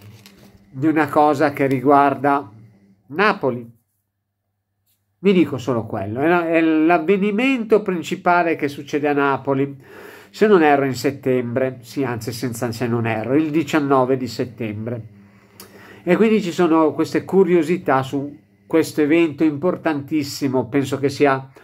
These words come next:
quello più importante a Napoli, a parte forse quando arrivò Maradona, ma non mettiamo, non mischiamo il sacro col profano. Lì arrivò il dio del calcio, qua si parla del,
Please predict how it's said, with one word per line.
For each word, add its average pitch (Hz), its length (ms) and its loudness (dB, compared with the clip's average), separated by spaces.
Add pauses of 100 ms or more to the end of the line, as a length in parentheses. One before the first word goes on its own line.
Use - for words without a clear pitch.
(480)
quello 170 360 2
più 160 140 0
importante 151 840 -2
a 143 60 2
Napoli, 131 800 0 (840)
a 139 120 -2
parte 143 340 0
forse 143 340 -4
quando 131 280 0
arrivò 139 320 2
Maradona, 127 760 -2 (680)
ma 151 240 2
non 151 220 0
mettiamo, 151 680 2
non 160 160 0
mischiamo 147 760 -2 (280)
il 156 160 -2
sacro 127 480 -2
col 139 200 -2
profano. 120 840 -4 (1300)
Lì 156 140 6
arrivò 139 320 4
il 131 60 -2
dio 151 160 0
del 185 220 0
calcio, 123 480 -4
qua 127 120 -4
si 127 200 -8
parla 120 320 -4
del, 123 280 -4